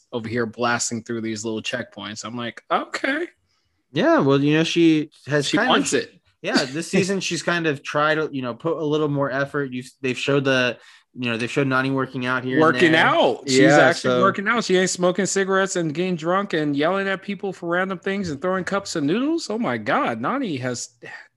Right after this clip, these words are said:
Speaker 1: turned a new leaf.
Speaker 2: Oh yeah, she knows she's on top of her shit. She wants to win.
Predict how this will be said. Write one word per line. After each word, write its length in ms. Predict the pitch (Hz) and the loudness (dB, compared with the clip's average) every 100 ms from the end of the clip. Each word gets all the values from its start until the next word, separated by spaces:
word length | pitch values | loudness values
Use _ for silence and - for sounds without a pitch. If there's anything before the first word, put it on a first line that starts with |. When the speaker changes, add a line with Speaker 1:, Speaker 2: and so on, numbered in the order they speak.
| _ - | _ -12
Speaker 1:
turned 260 | - 190 254 | -4 -2 0
a 40 | |
new 220 | 294 320 | 2 4
leaf. 520 | 330 392 - - - _ _ _ - | 4 4 2 -6 -18 _ _ _ -6
Speaker 2:
Oh 120 | 151 | -2
yeah, 340 | 135 110 104 110 _ _ _ _ _ _ | 0 -2 -6 -14 _ _ _ _ _ _
she 200 | - 127 | -10 -4
knows 180 | 127 127 | -2 -2
she's 160 | 143 131 | -2 -2
on 140 | 127 | 0
top 180 | 131 139 | 0 2
of 100 | 139 | 2
her 120 | 139 | -2
shit. 280 | 139 208 - | -4 -8 -8
She 140 | - | -8
wants 200 | 127 131 | -6 -4
to 80 | 139 | -4
win. 340 | 147 226 120 | -4 -6 -10